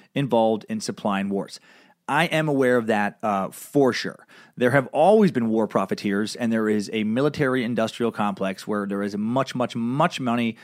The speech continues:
to be made. And people did financially benefit greatly, uh, from the events after nine eleven,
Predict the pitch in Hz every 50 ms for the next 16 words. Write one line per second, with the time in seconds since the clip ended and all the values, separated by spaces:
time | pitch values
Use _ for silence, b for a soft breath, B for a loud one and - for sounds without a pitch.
0 | B B - - 135 120 120 117 113 101 90 87 - - - 117 117 160 170 202
1 | 202 220 330 359 - 180 127 117 107 98 - - 110 101 107 104 101 - 123 -
2 | - 117 117 143 180 226 233 170 135 123 120 127 B B B B B B B B
3 | B B - 127 139 143 - 165 180 190 170 143 135 143 156 - 107 113 117 -
4 | - 135 113 107 110 120 123 147 180 185 113 95